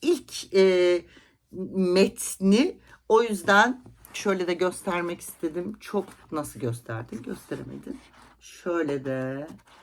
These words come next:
göstermek istedim. Çok da hoşuma gittiği için dayanamadım ve aldım. Yani her evde olması gerekir diye düşünüyorum. Şöyle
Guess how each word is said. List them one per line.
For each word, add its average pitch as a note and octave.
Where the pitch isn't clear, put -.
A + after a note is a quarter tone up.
göstermek D3
istedim. C3
Çok B3
da D#3+
hoşuma D#3+
gittiği D#3
için -
dayanamadım E3+
ve C#3+
aldım. C#3
Yani F#3
her A#3+
evde E3
olması E3
gerekir D3+
diye C#3
düşünüyorum. C3
Şöyle B2+